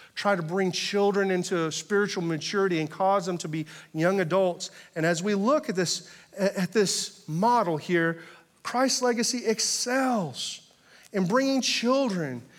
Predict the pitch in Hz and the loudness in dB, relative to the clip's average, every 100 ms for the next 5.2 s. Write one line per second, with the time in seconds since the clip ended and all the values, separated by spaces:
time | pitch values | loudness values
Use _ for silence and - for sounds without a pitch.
0 | - - 214 226 226 196 185 180 170 196 | -20 -4 0 0 2 0 -2 -8 -4 -4
1 | - 262 233 196 180 220 269 202 202 208 | 0 0 2 2 2 2 2 2 0 0
2 | 208 196 - 240 233 156 127 - - - | -2 -4 0 2 2 0 -6 -14 -16 -20
3 | - - - 208 269 254 254 247 - 247 | -20 -12 -2 2 4 2 2 0 0 0
4 | 220 269 302 - 240 247 - - 247 175 | 2 2 2 2 0 0 -2 -2 0 0
5 | 139 143 | -2 -4